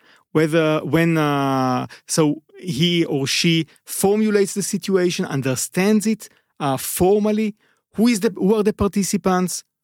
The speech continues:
what are their goals, what can they do, what is the information that they have, and then this way decides what to do, then I, uh, made my day.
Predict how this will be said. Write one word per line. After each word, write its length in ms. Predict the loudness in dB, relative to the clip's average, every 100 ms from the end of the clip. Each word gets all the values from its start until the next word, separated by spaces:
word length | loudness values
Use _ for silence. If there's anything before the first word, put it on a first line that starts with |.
| _
what 240 | -2 0 2
are 140 | 0
their 180 | 0 0
goals, 560 | 2 4 4 2 -2 -10 _
what 300 | -4 -2 -2
can 200 | 0 0
they 180 | 2 0
do, 400 | 2 2 2 0 -8 _ _ _
what 200 | 0 2
is 160 | 2 2
the 140 | 0
information 960 | -2 0 0 2 2 2 2 0 0 -2
that 120 | -4 0
they 140 | -2
have, 480 | 0 0 0 -2 -8 -14 _ _ _ -6
and 140 | 0
then 240 | 2 0 0
this 340 | 0 2 0
way 380 | 0 2 2 0 -8 _ -8
decides 680 | -4 0 2 2 0 -2 -12 _
what 300 | 0 0 0
to 120 | -6
do, 280 | 0 0 0 -6 _ _ _ _ _
then 520 | -2 0 0 -2 -4 -10 _ _ _ _ _
I, 380 | -2 0 0 2
uh, 220 | 0 0
made 240 | 0 0 0
my 140 | 0
day. 240 | 0 -2